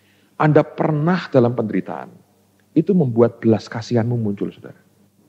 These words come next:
Ngerti nggak? Makanya saya mau beritahu, jangan tolak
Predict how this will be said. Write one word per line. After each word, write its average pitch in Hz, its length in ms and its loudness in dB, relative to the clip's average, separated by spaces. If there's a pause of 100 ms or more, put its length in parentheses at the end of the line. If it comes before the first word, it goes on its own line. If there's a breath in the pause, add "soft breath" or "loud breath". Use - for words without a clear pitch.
(300)
Ngerti 110 160 -10
nggak? - 160 -14
Makanya 151 480 0
saya 170 160 4
mau 135 80 2
beritahu, 101 480 2 (800 soft breath)
jangan 147 640 2
tolak 139 480 0